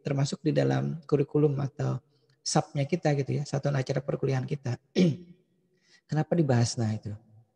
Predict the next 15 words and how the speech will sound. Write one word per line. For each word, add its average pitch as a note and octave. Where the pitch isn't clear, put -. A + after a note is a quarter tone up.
Tapi D#3+
mungkin E3
di C3+
stimik C#3
Banjarbaru C3
tidak C#3
sampai B2+
segitunya C3
ya. B2
<clears throat> -
Kebanyakan B2+
mahasiswa C#3
alhamdulillah, B2+
eh, B2+
nurut D3